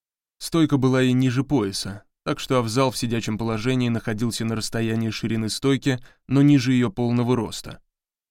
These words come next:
Ровно то, что надо. Ее правая рука нырнула в сумку и быстро вынырнула обратно с маленьким туристским топориком, который она вскинула над головой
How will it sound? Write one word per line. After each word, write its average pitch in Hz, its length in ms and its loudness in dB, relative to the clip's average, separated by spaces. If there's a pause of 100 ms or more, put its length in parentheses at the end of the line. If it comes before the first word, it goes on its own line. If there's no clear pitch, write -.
(280)
Ровно 110 320 -2
то, 104 120 -6
что - 180 -8
надо. 85 360 -10 (1080)
Ее 110 240 0
правая 113 320 0
рука 113 300 0
нырнула 113 380 -2
в 92 60 -10
сумку 139 520 0 (180)
и 131 100 -6
быстро 147 360 0
вынырнула 113 520 0
обратно 113 440 -2
с - 100 -6
маленьким 113 480 -2
туристским 107 580 -4
топориком, 117 680 -2
который 127 360 0
она 113 140 -2
вскинула 113 480 -2
над 107 180 -4
головой 107 520 -2